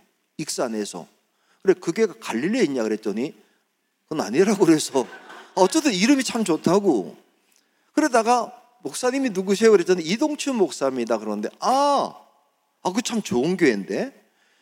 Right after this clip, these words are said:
씨비에스 국장하다 나와가지고 개척한 목사님이시죠? 남성 애들이 참 남성 학교 뒤에 있는데 너무 칭찬을 많이 해요.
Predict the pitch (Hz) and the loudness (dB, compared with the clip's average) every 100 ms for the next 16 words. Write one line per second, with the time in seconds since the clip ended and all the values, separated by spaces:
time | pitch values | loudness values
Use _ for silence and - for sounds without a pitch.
0 | _ - - 269 254 - 160 - 190 180 | _ -10 -4 0 0 -2 -6 -4 -4 -2
1 | 175 107 117 131 127 127 139 120 - 127 | -2 0 0 0 -2 -4 -8 -6 -8 -6
2 | 131 120 - 120 123 117 - 139 240 113 | -4 -4 -4 -4 -2 -4 -8 -6 -6 -6
3 | - _ _ _ _ - 139 156 190 160 | -10 _ _ _ _ -4 -2 0 2 4
4 | 175 190 - - - - 156 123 151 180 | 4 2 -2 -8 -6 -8 -4 -4 -4 -4
5 | 170 180 175 131 131 110 101 98 101 156 | -2 -2 -2 0 0 0 -4 -6 -2 -2
6 | 254 294 - 247 226 202 196 165 143 151 | -2 -4 -6 -10 -6 -4 -4 -6 -6 -6
7 | 147 139 110 113 139 160 - - | -6 -8 -10 -10 -10 -12 -12 -14